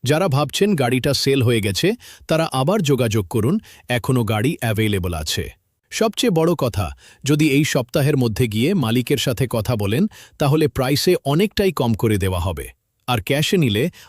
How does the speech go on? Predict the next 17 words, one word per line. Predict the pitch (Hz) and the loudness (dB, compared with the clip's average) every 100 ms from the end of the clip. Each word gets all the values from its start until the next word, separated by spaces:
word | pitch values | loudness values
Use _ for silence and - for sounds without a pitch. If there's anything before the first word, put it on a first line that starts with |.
| - | -4
আরও | 139 202 | 2 2
ভালো | 135 147 156 | 2 2 2
ডিসকাউন্ট | 123 - 156 151 160 | 2 0 -2 -2 -2
পাওয়ার | 117 101 107 | -2 -2 -2
সুযোগ | - 104 101 85 | -2 0 0 -4
আছে। | 80 - 71 - _ _ _ _ - | -6 -8 -8 -14 _ _ _ _ -2
এছাড়াও | 135 131 107 165 - - - | 0 0 0 -4 -6 -20 -4
প্রায় | 156 156 | 0 0
দুই | 117 156 226 | 0 0 0
লাখ | 185 165 - | 0 -2 -2
টাকা | 160 139 123 | -4 -2 -2
ডাউন | 113 120 110 | 0 0 0
পেমেন্ট | 120 113 107 101 | 0 0 -2 -2
দিলে | 101 139 196 - - | -2 -2 -4 -12 -10
বাকি | 117 123 - | -4 -2 -2
টাকাটা | 196 147 135 107 147 170 | -2 -2 -2 -2 -2 0
রিফাইন্যান্স | 123 - 120 110 135 | -2 -2 -2 0 0